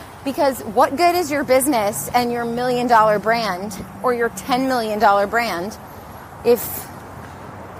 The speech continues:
you're not here to enjoy it? <laughs> This is our life as entrepreneurs.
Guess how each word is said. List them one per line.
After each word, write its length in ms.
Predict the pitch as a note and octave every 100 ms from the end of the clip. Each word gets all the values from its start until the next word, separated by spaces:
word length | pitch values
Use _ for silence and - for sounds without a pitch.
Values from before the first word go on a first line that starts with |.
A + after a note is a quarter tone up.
| - -
you're 120 | G3
not 220 | G3+ B3
here 200 | C4 D4+
to 220 | D4+ F4 F4
enjoy 380 | E4+ A#3+ C#4+
it? 560 | D#4+ F4+ - D4 C4+ C#4+
<laughs> 60 | - - - - -
This 160 | D#4
is 140 | G4 F4+
our 160 | E4
life 540 | D4+ C#4 F4 A4 - - B3
as 80 |
entrepreneurs. 920 | A3+ C#4 D4+ F4+ - C#4+ C#4 C4+ C#4